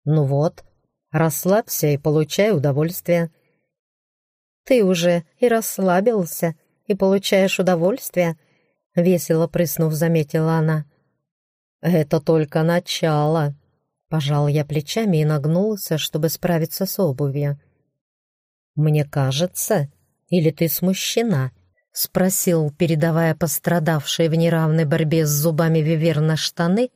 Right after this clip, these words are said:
в руки Мишель. "Кажется",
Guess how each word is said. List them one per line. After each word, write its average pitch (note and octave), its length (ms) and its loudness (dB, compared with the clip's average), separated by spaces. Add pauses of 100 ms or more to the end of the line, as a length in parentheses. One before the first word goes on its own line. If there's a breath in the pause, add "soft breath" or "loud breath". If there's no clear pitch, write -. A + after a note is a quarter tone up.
(220)
в F3+ 140 0
руки G3 300 0
Мишель. D3+ 580 -2 (960)
"Кажется", D#3 720 -2